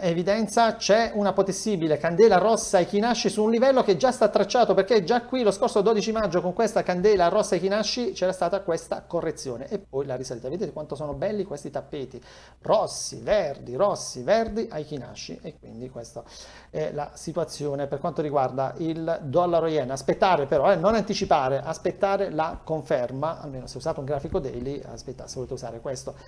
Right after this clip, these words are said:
eh, questa, eh, strategia, questa analisi su base daily, bisogna aspettare la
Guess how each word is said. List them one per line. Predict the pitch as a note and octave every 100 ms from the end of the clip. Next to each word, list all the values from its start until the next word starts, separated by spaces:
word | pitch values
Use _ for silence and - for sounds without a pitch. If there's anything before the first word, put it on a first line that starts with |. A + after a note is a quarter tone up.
| - - - -
eh, | - B2+ A#2 A#2 A#2 A#2 A#2 A#2 A#2
questa, | C3+ C3 B2
eh, | A#2 A2+ A#2 A2+ A2 A2 A2 A2 A#2
strategia, | - - C#3 B2+ C#3+ G3
questa | - C3
analisi | C#3 F3 C#3+ C3+ C3
su | C3+
base | C3 C3+ F#3+
daily, | B2+ A2+
bisogna | C3+ B2+ A#2+
aspettare | A#2+ C#3 B2+ A#2 B2
la | C3